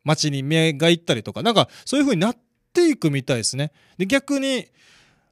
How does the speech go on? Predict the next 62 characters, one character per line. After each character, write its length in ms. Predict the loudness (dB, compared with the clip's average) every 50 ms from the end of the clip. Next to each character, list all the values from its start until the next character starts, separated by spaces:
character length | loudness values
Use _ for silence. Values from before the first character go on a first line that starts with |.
| _ -8
も 100 | -6 -2
う 20 |
し 160 | 0 0 0 0
ょ 540 | -2 -2 -4 -6 -8 -8 -8 -8 -8 -10
う、 40 | -8
し 100 | -8 -8
ょ 100 | -8 -8
う 40 | -8
も 60 | -4
な 120 | 0 0 2
い 60 | 2
な 140 | 2 2 0
っ 20 |
て 100 | 0 -4
言 40 | -4
っ 20 |
た 80 | -2 0
ら 60 | 0
あ 40 | 0
れ 40 | 0
で 80 | -2
す 80 | -4 -4
け 80 | -6
ど、 240 | -6 -6 -6 -6 -8
面 200 | -10 -12 -8 -6
白 280 | -6 -4 -4 -4 -6 -8
く 200 | -6 -6 -4 -4
な 120 | -2 -2
い 100 | -4 -4
な 240 | -6 -6 -6 -6 -6
と 140 | -6 -10 -10
か、 200 | -8 -10 -12 -8
つ 220 | -6 -6 -6 -6
ま 200 | -6 -10 -14 -14
ん 140 | -12 -10 -6
ね 180 | -4 -4 -2 -2
え 20 |
な 240 | 0 0 0 0 0
と 100 | 0 -2
か 120 | -2 -2
っ 40 | -4
て 180 | -4 -6 -10 -6
ず 140 | -4 -4 -4
っ 40 | -2
と 160 | -2 -2 0
こ 140 | 0 -2 -2
う、 20 |
こ 100 | 0 0
れ 120 | 0 0
を 100 | -2 -2
口 180 | -6 -8 -6 -6
に 80 | -4 -4
出 80 | -4
し 100 | -4 -4
て 80 | -4 -6
る 80 | -6
と、 120 | -8 -8 -6
脳 300 | -2 2 4 6 6 6
も 320 | 4 2 0 -2 -2 -4 -4
な 120 | -4 -4
ん 40 | -4
か、 300 | -4 -6 -8 -8 -8 -12